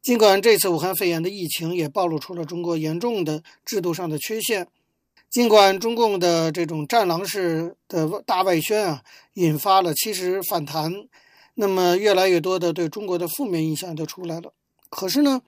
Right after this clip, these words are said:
在这种情况下的西方，总还是有那么一些相当天真的一些学者，其实他们本身啊，从他们的年纪资历来看，应该不是那么天真。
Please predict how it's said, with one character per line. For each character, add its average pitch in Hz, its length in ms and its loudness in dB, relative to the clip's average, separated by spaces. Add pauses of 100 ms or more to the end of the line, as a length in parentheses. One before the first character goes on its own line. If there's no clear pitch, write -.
(220)
在 196 320 6
这 262 240 0
种 165 160 -4
情 156 160 -8
况 165 180 -6
下 160 140 -4
的 156 100 -8
西 180 240 -8
方， 175 240 -8 (560)
总 170 380 0
还 156 200 0
是 294 140 0
有 202 160 0
那 151 100 -6
么 160 140 -4
一 160 160 -4
些 170 340 -4 (520)
相 254 200 4
当 254 220 6
天 247 240 0
真 247 140 0
的 214 80 2
一 175 40 4
些 170 160 0
学 160 240 -4
者， 170 220 -8 (220)
其 285 160 2
实 311 80 6
他 294 100 4
们 262 180 2
本 170 160 -4
身 233 280 -4
啊， 175 160 -6
从 175 180 -8
他 185 60 -6
们 190 80 -6
的 175 80 -4
年 156 340 -4
纪 175 240 -4
资 220 180 -6
历 220 140 -8
来 175 220 -4
看， 196 240 -8 (240)
应 254 100 -2
该 269 140 4
不 202 120 -4
是 269 120 -2
那 339 80 2
么 185 120 -2
天 165 220 -8
真。 175 180 -12